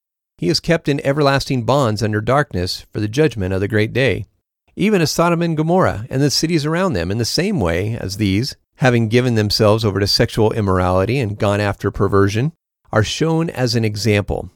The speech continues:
suffering the punishment of eternal fire. Yet in the same way, these also in their dreaming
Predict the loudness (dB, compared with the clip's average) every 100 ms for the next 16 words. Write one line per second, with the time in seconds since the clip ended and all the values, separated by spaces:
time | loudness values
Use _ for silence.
0 | _ 0 2 2 2 0 0 0 0 -2
1 | -2 -2 -4 -2 0 2 2 0 -2 -8
2 | _ _ _ 4 4 2 0 0 2 2
3 | 2 -2 -6 -2 -2 0 2 2 2 0
4 | 2 0 -2 -2 -2 0 0 -2